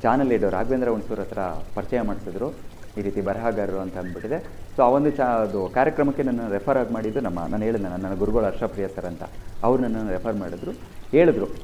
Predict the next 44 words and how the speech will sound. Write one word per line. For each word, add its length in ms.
ಅಂದರೆ 180
already 480
ಹಿಂದಿನಲ್ಲಿ 420
ಡ್ರಾಮಾ 360
ಬಾಜಿ 300
ಅಂತ 160
ಅಂದ್ಬಿಟ್ಟು 340
ಮಕ್ಕಳನ್ನ 440
ಇಟ್ಕೊಂಡು 340
ಒಂದು 160
ಸದಭಿರುಚಿ 480
ಕಾರ್ಯಕ್ರಮ 460
ನಡೀತಿತ್ತು. 460
ಅದು 120
already 300
ವ-, 240
ಮೊದಲನೇ 280
ಸೀಸನ್ 260
ಸಕ್ಸಸ್ 340
ಆಗಿ 240
ಎರಡನೇ 300
ಸೀಸನ್ 340
ನಡೀತಾ 260
ಇತ್ತು. 180
ಆ 80
ರೀತಿ 200
ಒಂದು 200
ಕಾರ್ಯಕ್ರಮ 400
ನಾವು 240
ಯಾಕೆ 180
ಮಾಡ್ಬೋದು? 380
ಅಂದರೆ 300
ರಂಗಭೂಮಿಗೆ 600
ಹಿನ್ನೆಲೆಯಾಗಿ, 580
ಅಂದರೆ 180
ಮಕ್ಕಳಿಗೆ 360
ಒತ್ತು 260
ಕೊಡುವ 220
ಥರ, 160
ಅಭಿನಯದ 320
ಬಗ್ಗೆ 160
ಒತ್ತು 200
ಕೊಡೋ 160
ಥರ 160